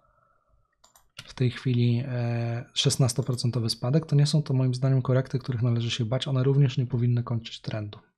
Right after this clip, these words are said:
Chyba że skończą. Wtedy trzeba będzie odpowiednio to wychwycić na wykresie i, i, i zmienić narrację i kierunek. No,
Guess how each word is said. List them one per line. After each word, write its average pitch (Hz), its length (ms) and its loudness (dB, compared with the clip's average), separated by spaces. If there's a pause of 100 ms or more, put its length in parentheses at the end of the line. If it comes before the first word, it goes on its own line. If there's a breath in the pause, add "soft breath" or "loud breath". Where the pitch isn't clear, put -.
(440 loud breath)
Chyba 147 220 10
że 135 120 8
skończą. 156 720 10 (200)
Wtedy 127 220 -2
trzeba 127 220 0
będzie 127 180 2
odpowiednio 127 440 0
to 127 380 0
wychwycić 127 540 2
na 117 100 -2
wykresie 120 580 -2
i, 117 580 -4
i, 139 100 -8 (160)
i 156 60 4
zmienić 131 380 6
narrację 151 420 2
i 110 60 -6
kierunek. 139 480 0
No, 110 80 -6